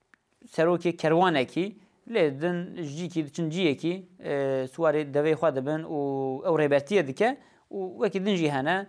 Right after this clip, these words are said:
e, kerwanekî mezin e, diçin kêleka bajêrekî, dûr da,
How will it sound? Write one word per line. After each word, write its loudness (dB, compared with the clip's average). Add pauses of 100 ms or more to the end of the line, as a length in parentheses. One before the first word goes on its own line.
(360)
e, -4
kerwanekî 0
mezin 0
e, -4
diçin -6
kêleka 0
bajêrekî, 0
dûr -6
da, 0